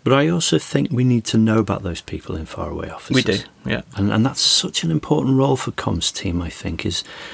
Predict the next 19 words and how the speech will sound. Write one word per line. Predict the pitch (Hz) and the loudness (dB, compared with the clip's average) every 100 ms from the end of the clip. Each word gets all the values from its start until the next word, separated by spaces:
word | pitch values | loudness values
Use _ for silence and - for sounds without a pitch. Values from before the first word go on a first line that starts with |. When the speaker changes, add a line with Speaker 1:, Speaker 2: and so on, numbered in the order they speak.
| - - - - | -16 -16 -12 -2
Speaker 1:
is, | 101 92 - - _ _ - | 0 0 -4 -6 _ _ -4
y-, | - - | -4 -2
you | 120 139 | 0 4
know, | 113 | 4
if | 90 - | 2 2
you've | 104 | 2
got | - 90 | 2 2
an | 87 90 | 2 0
intranet, | - 95 92 - - | 0 0 -2 -2 -4
if | - | 0
you've | 107 | 2
got | - 98 | 4 2
a | |
podcast, | - 117 - 110 107 - - - | 2 0 2 0 0 -4 -6 -14
if | - - - | -8 -8 0
you've | 104 - - | -2 -2 0
got | 104 - - | 0 0 -2
a | 110 | 4
newsletter, | 107 110 110 104 90 - 98 | 6 4 4 0 -2 -10 -12